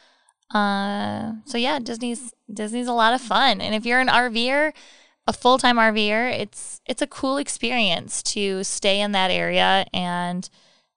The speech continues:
you know, do the season ticket pass thing if you can afford it. It's super expensive, so we, we get it totally. Um, but if you can, if you can make it work,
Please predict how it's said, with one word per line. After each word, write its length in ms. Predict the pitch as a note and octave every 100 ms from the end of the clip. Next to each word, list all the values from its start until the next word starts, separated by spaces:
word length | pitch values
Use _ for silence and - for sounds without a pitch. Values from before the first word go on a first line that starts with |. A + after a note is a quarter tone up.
| _
you 100 | A3
know, 120 | G3+
do 180 | F3+ G3+
the 100 | G#3
season 380 | G#3 G#3 G3 G#3
ticket 360 | - F#3+ F#3 - _ _ _ -
pass 340 | - F3+ F#3
thing 260 | - F3 F3+
if 140 | -
you 80 | G3
can 140 | G3
afford 320 | F#3 - F3 D#3+
it. 80 |
It's 160 | F3+ -
super 320 | - F#3+ G3
expensive, 560 | F#3+ - E3 E3+ E3 F3
so 100 | E3
we, 160 | E3+ F#3 F#3+ -
we 200 | G3 F3
get 200 | G3 A3
it 240 | A3 -
totally. 560 | G#3+ G#3 G3 E3+ F#3 F#3+ - - - -
Um, 440 | G#3+ G3 F#3+ F#3 -
but 160 | G#3+ G#3+
if 160 | G3+
you 160 | G#3+ A#3+
can, 380 | A#3+ G#3+ G3+ - - -
if 120 | G3
you 80 | G#3+
can 160 | G#3
make 160 | G3+ G3
it 120 | F#3+
work, 380 | G3 F3+ -